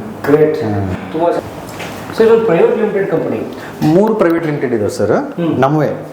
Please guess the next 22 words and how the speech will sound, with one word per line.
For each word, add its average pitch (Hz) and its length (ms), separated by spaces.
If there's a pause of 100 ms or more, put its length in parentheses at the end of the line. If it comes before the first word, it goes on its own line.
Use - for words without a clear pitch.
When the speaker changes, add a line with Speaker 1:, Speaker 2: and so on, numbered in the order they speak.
(340)
Speaker 2:
ಬೇರೆ 151 260
ಬೇರೆ 170 520
ವ್ಯವಹಾರಕ್ಕೋಸ್ಕರ 139 800
Speaker 1:
ಹ್ಮ್. - 420
Speaker 2:
ಅವನ್ನ 135 520
ಸ್-, - 360
ಸ್-, - 600
ಆ, 113 1040
ಆಪರೇಷನ್ 147 520
ಮೆಥಡ್ಸ್‌ಗೆ 135 520
Speaker 1:
ಹ್ಮ್. 156 440
Speaker 2:
ಅವನ್ನ 135 160
ನಾವು 131 640 (340)
ಮೂರು 151 260
ಡಿವೈಡ್ 139 280
ಮಾಡಿ 143 180
ಮಾಡಿದ್ದೀವಿ. 98 680
Speaker 1:
ಓಕೆ. 135 320
Speaker 2:
ಹಾ. 98 280 (680)
ಬನ್ನಿ. 127 520
Speaker 1:
ವಾವ್, - 420
ವೆಲ್ಕಮ್, 196 600